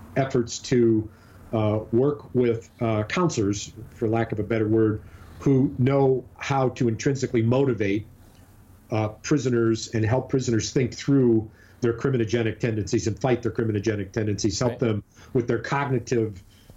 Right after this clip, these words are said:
Speaker 1: uh, uh, challenges where they don't think ahead, they, they make quick judgments. As I mentioned, you know, the, you throw a pebble in the, in the pond and there's no ripples.
Speaker 2: Right.
Speaker 1: Right? And, and that's a, a skill. It's not a program that you go to.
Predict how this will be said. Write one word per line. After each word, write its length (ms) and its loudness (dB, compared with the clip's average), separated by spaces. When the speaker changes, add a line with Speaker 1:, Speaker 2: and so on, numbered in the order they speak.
Speaker 1:
uh, 360 0
uh, 220 -2
challenges 720 -2
where 360 0
they 120 0
don't 240 -2
think 180 -2
ahead, 480 -2
they, 160 0
they 200 -2
make 240 -2
quick 200 -4
judgments. 640 -4
As 160 -2
I 80 0
mentioned, 420 -2
you 60 0
know, 160 0
the, 160 -2
you 100 2
throw 260 0
a 40 0
pebble 380 0
in 100 0
the, 160 -2
in 100 0
the 60 -2
pond 420 0
and 80 0
there's 200 0
no 100 4
ripples. 580 -2
Speaker 2:
Right. 220 -2
Speaker 1:
Right? 260 0
And, 460 0
and 340 -2
that's 300 -2
a, 280 -2
a 80 -4
skill. 600 -2
It's 100 -4
not 160 0
a 60 -10
program 440 0
that 220 -4
you 80 -16
go 200 2
to. 360 -8